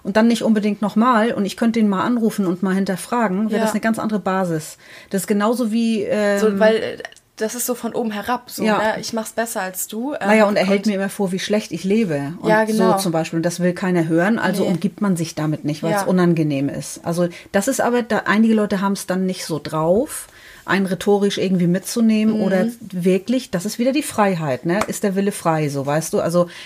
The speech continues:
Speaker 1: kann ich jemanden frei so lassen, wie er ist und trotzdem mit ihm drüber sprechen, aber nicht sauer sein, wenn er's nicht ändert.
Speaker 2: Ja, vor allem auch,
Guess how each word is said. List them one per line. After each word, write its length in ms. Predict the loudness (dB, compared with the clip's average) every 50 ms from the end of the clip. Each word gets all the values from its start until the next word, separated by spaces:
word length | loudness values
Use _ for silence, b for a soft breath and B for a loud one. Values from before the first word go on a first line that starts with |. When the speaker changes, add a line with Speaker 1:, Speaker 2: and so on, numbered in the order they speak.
| B B B
Speaker 1:
kann 160 | 0 2 2
ich 100 | 2 2
jemanden 280 | 0 0 2 2 2 2
frei 360 | 0 0 2 4 4 4 4
so 140 | 2 2 2
lassen, 440 | 2 2 0 0 0 0 0 0 2
wie 100 | 0 0
er 160 | 0 0 -2
ist 360 | -2 -6 -6 -6 -10 -12 -16 _ _ _
und 140 | -10 -8 -4
trotzdem 320 | -4 -4 -4 0 0 0
mit 100 | 0 2
ihm 140 | 2 0 0
drüber 220 | 0 0 -2 -2 -4
sprechen, 480 | -4 -4 -4 -4 -2 0 0 0 0 0 -2 B B B B B B
aber 140 | 0 2 2
nicht 180 | 2 2 2 2
sauer 260 | 2 4 4 4 4
sein, 200 | 4 4 2 4
wenn 100 | 2 0
er's 200 | -2 -2 -4 -4 -6
nicht 140 | -6 -4 -4
ändert. 460 | -4 -2 -2 -2 -2 -4 -6 -10 B B B B B B B
Speaker 2:
Ja, 180 | 2 2 2 2
vor 180 | 2 0 0
allem 220 | 2 2 0 2 2
auch, 340 | 2 2 2 0 -4 -10